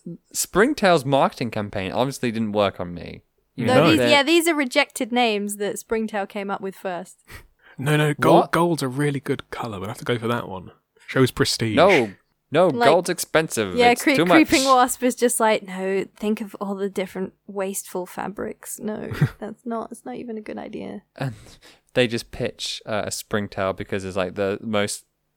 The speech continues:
Speaker 1: the least offensive animal there is. Like,
Speaker 2: <laughs>
Speaker 1: there maybe one crawl across, like, the gringy, like,
Speaker 2: Yeah, and the
Speaker 1: uh,
Speaker 2: lawyer
Speaker 1: s-
Speaker 2: sees it and it's just like, "How about a Springtail?" And Boss is just like, "What's one of those?" And they're like,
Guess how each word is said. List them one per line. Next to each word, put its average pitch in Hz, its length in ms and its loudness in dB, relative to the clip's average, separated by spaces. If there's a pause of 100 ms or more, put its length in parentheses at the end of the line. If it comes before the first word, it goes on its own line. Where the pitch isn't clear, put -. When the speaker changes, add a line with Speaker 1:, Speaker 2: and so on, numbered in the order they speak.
(100)
Speaker 1:
the 127 140 4
least 120 400 0
offensive 104 760 -4
animal 95 400 0
there 90 220 -2
is. 87 340 -8
Like, 107 320 -8 (240)
Speaker 2:
<laughs> - 340 -20
Speaker 1:
there 113 340 -2
maybe 131 280 2
one 110 240 2
crawl 107 220 -2
across, 95 440 -6
like, 92 160 -6
the 92 300 -6 (200)
gringy, 107 800 -2
like, 92 220 -2 (100)
Speaker 2:
Yeah, 233 400 4
and 240 100 4
the 247 60 4
Speaker 1:
uh, 254 60 2
Speaker 2:
lawyer 262 240 6
Speaker 1:
s- 254 80 0
Speaker 2:
sees 233 340 -4
it 208 180 -2
and 196 120 -4
it's 202 160 -6
just 202 160 -8
like, 190 260 -4
"How 180 380 -6
about 240 240 2
a 294 40 0
Springtail?" 277 720 2
And 196 500 0
Boss 208 380 2
is 202 140 -6
just 202 240 -4
like, 185 260 -2 (160)
"What's 233 400 2
one 262 140 4
of 247 80 2
those?" 247 540 6
And 208 280 -2
they're 214 80 2
like, 202 240 2